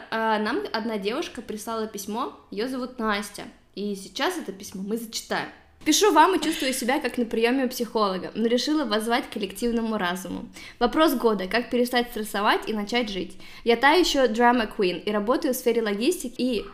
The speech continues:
из любой чуть более жирной мухи делаю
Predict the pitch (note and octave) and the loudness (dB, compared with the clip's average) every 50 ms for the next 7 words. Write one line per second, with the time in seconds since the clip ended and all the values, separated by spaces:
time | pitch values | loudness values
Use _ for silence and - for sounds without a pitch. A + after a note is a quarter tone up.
0 | - - - G#3 G3+ G3+ G#3 G#3 F#3+ G3 B3 C4 B3+ B3+ - B3+ A3+ G3+ F#3+ A3 | -18 -12 -10 -8 -4 -2 -2 -2 2 4 4 4 4 2 -2 -2 -2 -2 0 0
1 | A3+ A#3 A3+ G#3+ G#3 F#3 - G3+ G3 A3 A3 G3+ G3+ F#3+ F#3+ G3 G#3+ C4+ G#4 - | 0 0 0 0 -2 -2 -4 -4 -2 -2 -2 -2 -2 -4 -4 -2 -2 -2 -2 -2
2 | - C4 G3+ - - - - - - - A3+ A#3+ C#4 C#4 C4+ B3+ A#3 - | -2 -4 -4 -4 -10 -16 -18 -12 -2 2 2 4 4 4 4 4 4 2